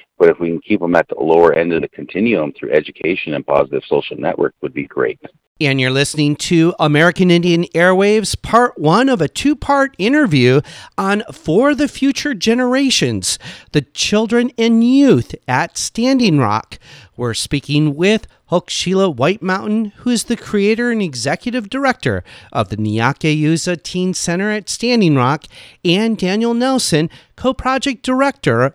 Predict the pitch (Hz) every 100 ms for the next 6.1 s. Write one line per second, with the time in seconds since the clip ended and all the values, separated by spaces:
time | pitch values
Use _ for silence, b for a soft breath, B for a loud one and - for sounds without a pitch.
0 | - 156 143 131 - - 185 190 - 214
1 | 220 - 196 214 220 - - 269 214 113
2 | 92 - - B B B B 160 131 127
3 | 196 226 - 110 135 208 - - 240 247
4 | 254 226 131 123 92 80 82 - - -
5 | 254 240 196 156 143 - 127 117 113 110